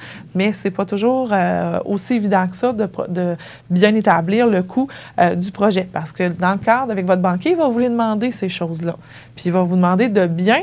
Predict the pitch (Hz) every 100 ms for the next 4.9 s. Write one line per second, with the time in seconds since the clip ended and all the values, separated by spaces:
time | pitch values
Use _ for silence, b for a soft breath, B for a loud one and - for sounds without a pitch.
0 | 403 320 - 247 - 202 285 320 226 214
1 | - 226 220 202 - - 208 196 202 202
2 | 202 254 226 208 202 196 262 B B B
3 | B B - 208 208 - 247 240 233 214
4 | 208 269 233 - 233 - 233 262 262